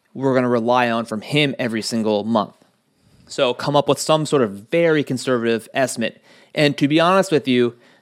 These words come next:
that's actually my preferred way, because if you can do it, um, then you may have that s-, you know, side benefit of,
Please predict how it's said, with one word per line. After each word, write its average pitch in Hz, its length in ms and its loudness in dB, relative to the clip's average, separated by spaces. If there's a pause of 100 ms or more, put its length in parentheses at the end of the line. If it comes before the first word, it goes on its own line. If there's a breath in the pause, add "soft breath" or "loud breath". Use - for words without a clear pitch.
that's 143 200 0
actually 139 280 2
my 120 160 0
preferred 135 500 0
way, 110 400 0 (420)
because 160 220 -2
if 160 120 0
you 190 80 2
can 180 180 0
do 190 240 2
it, 139 240 0 (220 soft breath)
um, 139 180 2
then 147 140 4
you 151 140 2
may 185 360 2
have 156 260 0
that 139 200 0
s-, - 260 -12
you 151 80 -2
know, 139 80 2
side 165 340 2
benefit 131 360 0
of, 117 200 0